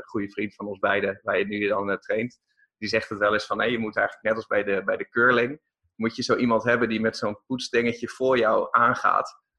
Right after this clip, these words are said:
Eh, die, die, die, die het oppervlak voor jou effent, hè, zodat het een stuk makkelijker voor je wordt." En dat is, en dat is wat een coach voor je kan doen. Die geeft jou,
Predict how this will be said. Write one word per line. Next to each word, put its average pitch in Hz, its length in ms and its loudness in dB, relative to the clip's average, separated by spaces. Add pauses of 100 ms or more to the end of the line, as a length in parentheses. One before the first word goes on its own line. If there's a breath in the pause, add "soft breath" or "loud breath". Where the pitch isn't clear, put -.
(240)
Eh, 104 360 4
die, 113 220 -2
die, 123 380 -4
die, 101 380 -6
die 107 200 -4
het 104 120 -8
oppervlak 175 520 0
voor 107 160 0
jou 98 200 2
effent, 107 360 -2
hè, 135 120 2
zodat 104 340 -2
het - 240 -10
een - 80 -18
stuk 113 220 -4
makkelijker 107 520 0
voor - 180 -6
je - 60 -6
wordt." - 260 -12
En 98 80 -8
dat 110 200 2
is, 117 200 -10
en 120 120 0
dat 139 120 4
is - 60 -10
wat 117 120 2
een 113 100 0
coach 110 280 4
voor 101 120 -2
je 104 80 -2
kan 113 180 -2
doen. 110 200 0
Die 127 140 -4
geeft 107 280 -2
jou, 101 300 0